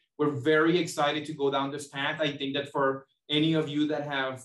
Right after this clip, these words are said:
discussed with me some of the actions or, or goals or visions that I had from the very beginning,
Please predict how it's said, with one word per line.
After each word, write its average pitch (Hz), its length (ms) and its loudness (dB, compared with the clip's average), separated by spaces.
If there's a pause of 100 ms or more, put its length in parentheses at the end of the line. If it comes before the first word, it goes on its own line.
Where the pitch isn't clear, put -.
discussed 139 460 -2
with 151 180 2
me 147 140 -4
some 139 280 0
of 139 140 -4
the 143 200 -4
actions 131 680 -4
or, 120 440 -2 (300)
or 143 180 2
goals 139 440 4
or 139 80 2
visions 135 480 -2
that 127 120 0
I 120 100 0
had 127 260 -4
from 139 160 -10
the 135 80 -2
very 127 300 -2
beginning, 131 680 -4